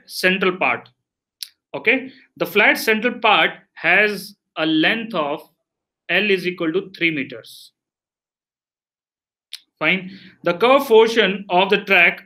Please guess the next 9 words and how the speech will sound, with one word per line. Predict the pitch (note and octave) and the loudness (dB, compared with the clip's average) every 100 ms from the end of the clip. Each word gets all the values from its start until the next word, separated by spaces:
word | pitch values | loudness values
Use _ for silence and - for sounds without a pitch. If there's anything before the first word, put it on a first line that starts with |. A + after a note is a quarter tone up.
| - | -4
are | E3+ F3 | 0 0
frictionless. | - G3 G3+ G3+ C#3+ A2 - - _ _ _ _ | -2 -2 0 0 -2 -4 -10 -20 _ _ _ _
So | - | -4
there | E3 A#3 | 2 2
are | |
no | G#3+ A#3+ D#4+ | 4 2 2
friction | - C4 C4 A#3+ E3 A3 - _ | 0 -2 0 0 0 -2 -10 _
on | F#3+ F#3 G#3 A3+ G#3 | -4 2 2 0 -2
these | F#3+ G#3 G#3+ | -2 -2 -2